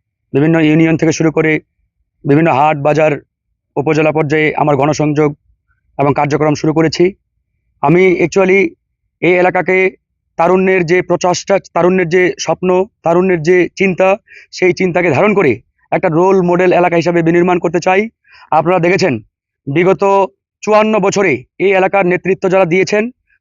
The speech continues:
তারা ultimately এলাকার উন্নয়ন বলতে কিছুই করেন নাই। তারা শুধুমাত্র নিজেদের চিন্তা করে এই এলাকার জনগণের উন্নয়ন কল্পে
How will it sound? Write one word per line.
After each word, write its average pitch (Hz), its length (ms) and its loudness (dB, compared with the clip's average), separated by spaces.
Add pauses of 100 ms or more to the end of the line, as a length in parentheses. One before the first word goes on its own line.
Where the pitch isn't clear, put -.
তারা 180 280 2
ultimately 185 360 -2
এলাকার 180 440 0
উন্নয়ন 180 320 -2
বলতে 175 180 -2
কিছুই 165 240 -2
করেন 156 200 -2
নাই। 123 240 -2 (460)
তারা 190 200 2
শুধুমাত্র 196 440 -2
নিজেদের 190 300 0
চিন্তা 196 280 -4
করে 202 260 0 (400)
এই 190 120 2
এলাকার 196 360 0
জনগণের 190 500 0
উন্নয়ন 196 380 0
কল্পে 202 520 -2